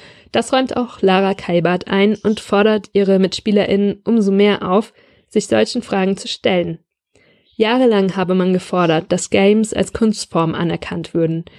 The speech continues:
aber Kunstfreiheit könne eben nicht heißen, dass man künstli-, künstlerische Produkte nicht kritisieren darf,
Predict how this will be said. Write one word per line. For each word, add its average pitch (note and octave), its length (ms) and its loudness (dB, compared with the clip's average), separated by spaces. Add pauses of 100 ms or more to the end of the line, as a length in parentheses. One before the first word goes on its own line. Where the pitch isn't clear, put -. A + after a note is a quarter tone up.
(160)
aber G3 180 2
Kunstfreiheit F#3 920 -2
könne G3+ 260 2
eben G3 220 4
nicht - 280 0
heißen, F#3 460 0 (160)
dass - 180 -4
man G#3 140 4
künstli-, A#3+ 500 0 (120)
künstlerische A3 640 0
Produkte G#3 500 0
nicht G3+ 200 0
kritisieren G#3 720 2
darf, D#3+ 300 -2